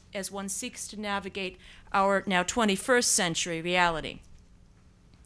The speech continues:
Forty years ago to this winter, Rabbi Soloveitchik delivered an essay titled Confrontation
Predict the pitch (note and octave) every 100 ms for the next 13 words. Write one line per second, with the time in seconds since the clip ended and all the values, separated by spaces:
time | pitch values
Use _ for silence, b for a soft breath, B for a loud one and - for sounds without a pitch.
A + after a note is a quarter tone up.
0 | - b b b b b b - D#4+ F#4
1 | F#4 C#4+ D#4 D#4 B3 B3 A3+ - A3 -
2 | G#3+ - G3 D#3+ - A3 C#4+ b b b
3 | A3 A#3 C4+ C4 D4 C#4 B3 D4 E4 F4
4 | - C4+ C4 B3+ B3+ B3 G3 G3 - A3
5 | G#3+ - B3+ B3+ - C4+ C4 - C4 -
6 | C#4+ C4 - E3+ G2+